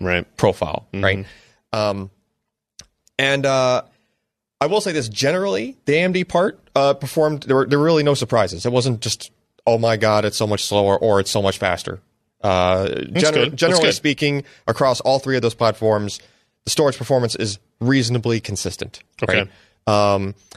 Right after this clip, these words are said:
Speaker 2: A M D seemed to fall a little bit behind on, like, just the I ops that you get at different queue depths, uh, as far as sata goes,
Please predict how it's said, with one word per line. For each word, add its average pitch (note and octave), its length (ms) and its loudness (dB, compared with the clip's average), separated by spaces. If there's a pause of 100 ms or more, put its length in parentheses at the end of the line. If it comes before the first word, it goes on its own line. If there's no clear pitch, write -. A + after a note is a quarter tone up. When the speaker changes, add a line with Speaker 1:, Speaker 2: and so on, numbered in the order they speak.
(100)
Speaker 2:
A D#3 140 2
M E3+ 120 2
D E3 120 0
seemed D#3+ 240 0
to D3+ 60 -4
fall D3+ 280 2
a B2+ 80 2
little G#3 160 2
bit G#3 140 0
behind F3+ 560 0
on, D3+ 200 0
like, D3 360 -2
just - 260 -6
the C3 140 -2
I A#2 160 2
ops A#2 240 -2
that - 100 -4
you A2+ 120 -4
get G#2+ 300 0
at A2 120 -6
different G#2+ 280 -4
queue G#2+ 180 -4
depths, - 480 -2 (280)
uh, G2 480 -2 (140)
as - 140 -2
far A2+ 160 2
as F2+ 80 -2
sata A#2+ 340 2
goes, F3 380 -4